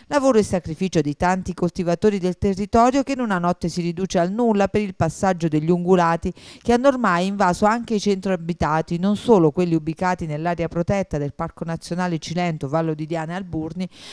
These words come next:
ma anche nelle aree contigue e oltre. Da anni ormai, continua Somma, non raccogliamo più nulla nei terreni. I cinghiali distruggono tutto, cereali, mais e anche vigneti.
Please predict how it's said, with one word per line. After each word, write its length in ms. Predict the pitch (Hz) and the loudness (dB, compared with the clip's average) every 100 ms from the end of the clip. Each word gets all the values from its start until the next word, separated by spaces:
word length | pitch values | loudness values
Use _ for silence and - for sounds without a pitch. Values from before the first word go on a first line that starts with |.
| - | -6
ma 240 | 269 247 | 2 4
anche 240 | 202 196 226 | 4 -2 -6
nelle 260 | 226 247 | -6 -2
aree 300 | 208 175 185 | 0 0 -4
contigue 680 | 180 262 233 165 143 143 185 | -4 -6 -6 -6 -4 -2 -4
e 160 | - 226 | 0 0
oltre. 600 | 151 123 131 - 139 143 _ - - - - 262 - | 0 -4 -8 -10 -10 -10 _ -20 -20 -20 -20 -20 0
Da 280 | 269 262 | 2 4
anni 200 | 269 254 | 2 2
ormai, 520 | 202 170 175 185 202 202 | 0 0 -2 -2 -2 -4
continua 500 | 156 139 - 170 156 | -6 -6 -8 -6 -4
Somma, 460 | - 226 220 233 214 - - | 2 2 2 -2 -6 -12 -2
non 140 | 247 | 2
raccogliamo 580 | 285 277 269 254 262 254 | 4 4 2 2 2 0
più 180 | - 269 | 0 -2
nulla 260 | 262 277 262 | -2 -4 -2
nei 180 | 233 226 | -4 -4
terreni. 680 | 226 190 165 143 139 147 - | -4 -4 -4 -4 -6 -8 -8
I 120 | - | -6
cinghiali 520 | 208 202 180 170 165 170 | -4 -4 -2 0 0 -2
distruggono 640 | 170 - 214 185 190 185 | -6 -8 -6 0 0 0
tutto, 460 | - 254 175 - 147 | -2 -4 -4 -2 -4
cereali, 680 | - 131 147 170 175 151 151 | -4 -4 -2 0 0 0 -4
mais 460 | 196 196 196 190 | -2 -2 -2 -2
e 40 | 269 | -4
anche 280 | 277 277 | -4 -6
vigneti. 760 | 254 262 202 143 131 - 135 139 | -8 -6 -6 -6 -8 -10 -12 -12